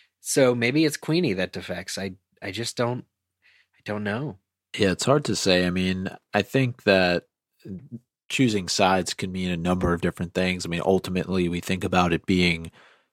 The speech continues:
Speaker 2: Dumbledore versus Grindelwald, but clearly there's something going on within the government here as well. And, and we know that Newt's brother is an Auror within the Ministry.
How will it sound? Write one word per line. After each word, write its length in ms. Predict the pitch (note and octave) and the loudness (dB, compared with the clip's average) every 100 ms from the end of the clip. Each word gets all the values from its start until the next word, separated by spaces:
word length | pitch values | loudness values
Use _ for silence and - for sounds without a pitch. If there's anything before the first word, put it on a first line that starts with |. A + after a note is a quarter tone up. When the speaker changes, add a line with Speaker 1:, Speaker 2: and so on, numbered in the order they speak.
| _ - | _ 2
Speaker 2:
Dumbledore 640 | G2 F#2+ F2 F#2 F2+ E2+ | 4 4 2 2 2 0
versus 380 | F2 E2+ F2 D#2+ | -2 -2 -2 -2
Grindelwald, 680 | G2 F#2+ F#2+ F2 E2+ E2+ | 0 2 2 2 0 0
but 200 | G2 F3+ - - - _ - | 0 0 -2 -18 -20 _ 0
clearly 380 | A#2+ C3+ C#3+ | 4 6 6
there's 240 | A2 G2+ F#2+ | 4 4 2
something 360 | G#2+ F#2 F#2+ | -2 -2 -2
going 280 | F2+ F#2+ F#2 | 2 2 4
on 240 | F#2 F#2 F2+ | 0 0 -2
within 240 | F2 F2 | -6 -6
the 80 | E2+ | -6
government 540 | - F#2 F#2 E2 D#2 | 0 0 0 -2 -6
here 220 | - F#2 | -2 0
as 160 | E2 D#2 | 0 0
well. 320 | F2 F2+ E2+ | 0 2 2
And, 180 | D#2+ D#2+ | 0 -2
and 180 | E2 E2+ | -4 -2
we 100 | F2 | -4
know 300 | F2+ F#2 F#2 | 0 2 2
that 260 | F2 F2 | 2 0
Newt's 260 | F2+ F2+ - | -2 -4 -4
brother 580 | - G2 A#2 G2+ F2 F2+ - _ _ _ _ | 0 4 4 4 0 -4 -12 _ _ _ _
is 180 | - F#2+ | -2 0
an 80 | F2+ | 2
Auror 380 | - G2 F#2 F2+ | 4 6 6 2
within 300 | F2+ F#2+ F2+ | 0 -2 -2
the 60 | |
Ministry. 720 | F2 E2+ E2+ - F2 E2+ E2 | -2 -2 -4 -2 0 2 0